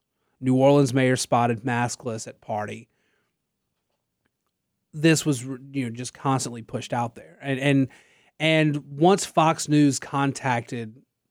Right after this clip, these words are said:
her office about it, they took down all the photos and video pretty immediately. But the photos and video are out there.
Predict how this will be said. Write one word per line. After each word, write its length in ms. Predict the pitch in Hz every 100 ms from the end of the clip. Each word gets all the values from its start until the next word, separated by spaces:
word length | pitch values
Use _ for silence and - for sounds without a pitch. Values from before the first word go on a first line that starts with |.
| _
her 200 | - 131
office 380 | 117 113 123 -
about 340 | 113 120 117
it, 60 | 113
they 160 | 120
took 400 | 117 - - 151 135
down 280 | 127 120
all 240 | 117 120 117
the 100 | 110
photos 420 | - 110 101 107
and 120 | 110
video 300 | 107 110 113
pretty 340 | - - 170 135
immediately. 300 | 123 113 113
But 120 | 135
the 80 | 131
photos 320 | 170 180 131
and 80 | 123
video 180 | 120
are 60 | 110
out 240 | 113 107
there. 200 | - 113